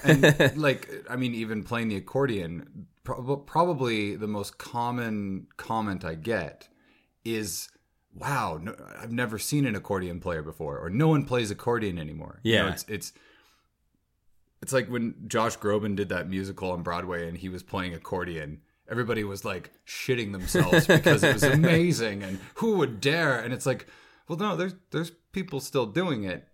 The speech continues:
Speaker 1: It's just no one's doing it at that level. There's,
Speaker 2: Yeah.
Speaker 1: you know, there's, you know, it's not like Taylor Swift is like, "I've, so I've been working on this new song."
Speaker 2: <laughs> Yeah,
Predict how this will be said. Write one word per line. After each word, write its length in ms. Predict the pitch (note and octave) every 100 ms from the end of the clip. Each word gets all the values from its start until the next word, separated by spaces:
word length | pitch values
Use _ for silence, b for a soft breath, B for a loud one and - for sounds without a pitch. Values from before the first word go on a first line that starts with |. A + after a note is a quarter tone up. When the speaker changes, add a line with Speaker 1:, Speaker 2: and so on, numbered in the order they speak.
| -
Speaker 1:
It's 160 | A2 -
just 220 | A#2 B2
no 100 | B2+
one's 220 | B2+ G#2
doing 280 | G2+ A#2 A2+
it 120 | G2 F#2+
at 160 | F#2
that 220 | G#2 F#2+ F2
level. 400 | G2+ G#2+ D#2+ E2+
There's, 160 | F2 G#2+
Speaker 2:
Yeah. 260 | G#2 D#2
Speaker 1:
you 60 | D2+
know, 120 | F#2+
there's, 260 | G2 F2+ - E2+
you 220 | E2 G2+
know, 100 | F2+
it's 180 | E2 A2
not 160 | G#2
like 180 | F#2+ E2 _ b b b b b b _ _ - -
Taylor 260 | A#2 G#2 F#2+
Swift 300 | A2 G2 G2+
is 100 | F2+
like, 220 | F2 -
"I've, 240 | C3 C3+
so 140 | - C3+
I've 60 |
been 100 | B2+
working 240 | B2+ C#3 D3+
on 100 | C3+
this 160 | D#3+ D3
new 120 | E3+
song." 300 | D3+ D3+ C3+
Speaker 2:
<laughs> 1500 | D3+ C#3 D3 C3+ D#3 D3 B2 E3 D#3+ C#4+ D3+ C#3 - - D#3
Yeah, 260 | C3 E2+